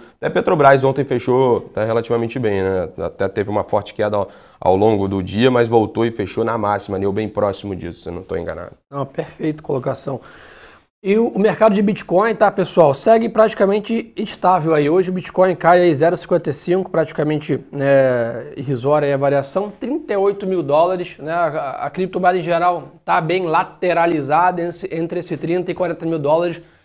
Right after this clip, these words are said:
Speaker 2: já faz um tempo. É interessante ver que a VOL diminuiu bem, né, Otto?
Speaker 1: Isso aí, a gente teve um teste, né,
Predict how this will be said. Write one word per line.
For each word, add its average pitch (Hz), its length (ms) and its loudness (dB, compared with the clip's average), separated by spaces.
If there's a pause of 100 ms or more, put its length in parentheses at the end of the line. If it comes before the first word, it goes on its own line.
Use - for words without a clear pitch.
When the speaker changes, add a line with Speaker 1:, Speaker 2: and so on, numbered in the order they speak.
(280)
Speaker 2:
já 165 180 0
faz 190 240 2
um 202 100 -4
tempo. 196 300 -4 (440)
É - 60 -12
interessante 196 480 -2
ver 190 80 0
que 185 100 -4
a 196 100 4
VOL 156 260 4
diminuiu 196 340 -2
bem, 151 240 0
né, 139 120 -4
Otto? - 260 -14 (220)
Speaker 1:
Isso - 120 2
aí, - 260 6
a 107 80 4
gente 110 220 -4
teve 135 180 6
um 147 100 4
teste, 139 320 6
né, 127 80 6